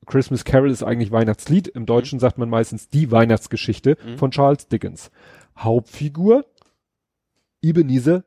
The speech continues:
Speaker 1: Scrooge.
Speaker 2: Ja.
Speaker 1: So, ein alter Mann, ein Misanthrop vor dem Herrn, hasst
Speaker 2: Grantig.
Speaker 1: grantig, hasst alle Menschen
Speaker 2: Mhm.
Speaker 1: und die Geschichte spielt zur Weihnachtszeit und ihm,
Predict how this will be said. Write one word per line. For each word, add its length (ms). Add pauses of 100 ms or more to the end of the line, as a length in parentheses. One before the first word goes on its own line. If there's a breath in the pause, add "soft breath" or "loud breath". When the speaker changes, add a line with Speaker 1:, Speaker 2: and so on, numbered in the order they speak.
(140)
Speaker 1:
Scrooge. 880
Speaker 2:
Ja. 160 (260)
Speaker 1:
So, 280 (220)
ein 140
alter 580
Mann, 440 (760)
ein 240 (240)
Misanthrop 640
vor 140
dem 120
Herrn, 400 (680 soft breath)
hasst 260
Speaker 2:
Grantig. 800
Speaker 1:
grantig, 580
hasst 240
alle 200
Menschen 640
Speaker 2:
Mhm. 240 (160)
Speaker 1:
und 180
die 60
Geschichte 380
spielt 220
zur 140
Weihnachtszeit 800 (300 soft breath)
und 220
ihm, 360